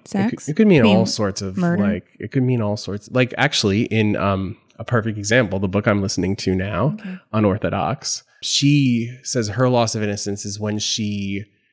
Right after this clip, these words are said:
Speaker 1: realized that she could question all of the authority that had been guiding her life, that she could have independent thoughts.
Speaker 2: Yeah.
Speaker 1: You know?
Speaker 2: So I watched Louis C K's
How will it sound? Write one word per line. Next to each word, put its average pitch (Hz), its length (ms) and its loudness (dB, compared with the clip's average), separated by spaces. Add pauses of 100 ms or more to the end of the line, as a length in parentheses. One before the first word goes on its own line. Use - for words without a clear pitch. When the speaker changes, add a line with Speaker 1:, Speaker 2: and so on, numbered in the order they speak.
(140)
Speaker 1:
realized 107 480 -2
that 90 120 -6
she - 160 -2
could - 240 -8
question 104 640 -2
all 101 280 2
of 95 100 -2
the 101 120 0
authority 98 520 0
that 87 160 0
had 101 140 -2
been 98 120 -2
guiding 95 340 0
her 101 160 -6
life, 98 500 -4
that - 140 -8
she - 120 -6
could 104 120 -4
have 95 280 -4
independent 98 640 -6 (340)
thoughts. - 640 -4
Speaker 2:
Yeah. 170 340 -8
Speaker 1:
You 104 140 -6
know? 90 280 -6 (720)
Speaker 2:
So 240 120 0
I 220 40 2
watched 208 640 -4
Louis 202 280 0
C 202 160 -6
K's 180 720 -4